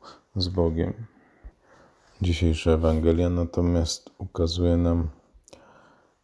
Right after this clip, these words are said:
Jezusa, który rozmnaża chleb, który widzi tłumy, który widzi tych wszystkich ludzi i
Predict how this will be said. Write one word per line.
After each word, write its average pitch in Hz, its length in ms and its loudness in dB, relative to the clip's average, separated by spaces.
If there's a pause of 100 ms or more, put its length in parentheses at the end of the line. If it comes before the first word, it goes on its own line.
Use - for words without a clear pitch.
(340)
Jezusa, 90 420 -2
który 90 300 2
rozmnaża 87 560 2
chleb, 90 440 2
który 90 320 0
widzi 87 320 -4
tłumy, 92 500 -2
który 90 840 -2 (640)
widzi 92 420 0
tych 92 200 -2
wszystkich - 500 -6
ludzi 95 440 2
i 87 380 -2